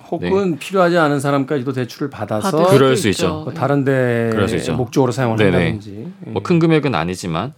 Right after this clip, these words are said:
Speaker 2: 또 이제 저축은행, 저축은행이나 뭐 이런 이 금융권, 또 대부업 평균 금리도 한 십오 퍼센트는 된다고 해요.
Speaker 1: 음.
Speaker 2: 설명은.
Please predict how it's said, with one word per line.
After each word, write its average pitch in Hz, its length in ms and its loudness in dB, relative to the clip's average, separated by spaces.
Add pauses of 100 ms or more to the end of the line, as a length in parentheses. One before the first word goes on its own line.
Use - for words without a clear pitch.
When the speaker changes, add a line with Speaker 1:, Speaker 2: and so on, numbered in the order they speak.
(140)
Speaker 2:
또 180 140 8
이제 139 100 2
저축은행, 196 720 0
저축은행이나 160 680 0
뭐 104 140 0
이런 104 160 -2
이 107 160 -2
금융권, 101 520 0
또 101 100 -2
대부업 170 400 2
평균 185 320 0
금리도 143 260 -2
한 110 60 0
십오 110 300 2
퍼센트는 131 580 -2
된다고 87 480 -4
해요. 107 220 -4
Speaker 1:
음. 123 400 0
Speaker 2:
설명은. 117 480 -4